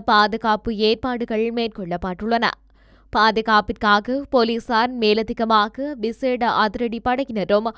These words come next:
கடமையில் அமர்த்தப்பட்டுள்ளனர். இதற்கு முன்னர் அரச அச்சு திணைக்களத்திற்கு உள்ளே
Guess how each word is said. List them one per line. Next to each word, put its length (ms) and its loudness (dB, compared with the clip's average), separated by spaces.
கடமையில் 580 0
அமர்த்தப்பட்டுள்ளனர். 960 -4
இதற்கு 340 -4
முன்னர் 400 -2
அரச 320 0
அச்சு 300 -2
திணைக்களத்திற்கு 800 -8
உள்ளே 320 -2